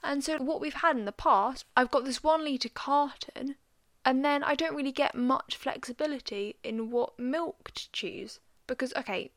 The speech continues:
yeah, if I really want cow milk, good, good cow milk, then I'm gonna choose it. However, I don't want to waste Oatly. Oatly's beautiful. It's sad because once you open the carton,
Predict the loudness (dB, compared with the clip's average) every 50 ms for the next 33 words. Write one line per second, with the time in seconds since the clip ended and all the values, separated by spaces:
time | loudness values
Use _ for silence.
0 | -8 -4 -4 -4 -4 -6 -8 -8 -8 -6 -4 -4 -2 -2 -2 -2 -4 -6 -6 -8
1 | -12 _ _ _ -16 -4 0 0 0 0 0 -4 -6 -8 -10 -16 -20 _ _ _
2 | _ _ _ -4 -4 -4 -4 -6 -10 -10 -10 -8 -8 -8 -8 -8 -8 -10 -12 -14
3 | _ _ _ _ _ _ -2 0 0 0 -2 -6 -6 -6 -8 -6 -6 -6 -6 -6
4 | -8 -8 -8 -8 -10 -10 -14 _ _ _ _ _ _ _ _ _ _ -12 0 4
5 | 6 8 8 8 6 4 2 0 -4 -4 -2 -4 -4 -6 -10 _ _ _ _ _
6 | _ 0 2 2 4 2 2 0 -2 -2 -2 -2 -2 -4 -6 -8 -10 -8 -6 -6
7 | -4 -4 -4 -4 -6 -10 -14 -16 -16 -16 -18 -18 _ _ 0 2 2 2 2 -2
8 | -4 -4 -4 -4 -6 -6 -6 -6 -6 -6 -8 -8 -6 -6 -4 -4 -4 -6 -8 -10
9 | -10 -10 -10 -10 -10 -12 _ _ _ _ _ _ _ _ _ _ -10 -10 -10 -10
10 | -10 -12 -12 -12 -12 -12 -8 -6 -4 -2 -2 -2 -4 -6 -8 -10 _ -10 -6 -4
11 | -4 -4 -4 -6 -10 -16 -12 -6 -4 -4 -2 -2 -4 -6 -2 -2 0 0 0 -4
12 | -6 -6 -6 -6 -6 -6 -4 -4 -4 -4 -6 -10 -12 -10 -10 -10 -10